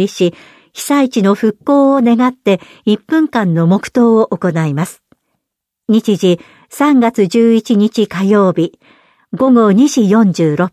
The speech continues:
分。会場、市内公共施設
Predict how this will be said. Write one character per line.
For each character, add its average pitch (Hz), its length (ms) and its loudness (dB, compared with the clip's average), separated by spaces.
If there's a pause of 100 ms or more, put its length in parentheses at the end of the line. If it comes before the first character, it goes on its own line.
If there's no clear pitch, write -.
(120)
分。 151 240 -6 (800)
会 202 180 0
場、 180 340 0 (220)
市 311 220 -2
内 285 240 0
公 240 240 0
共 247 260 0
施 - 100 -8
設 226 440 -4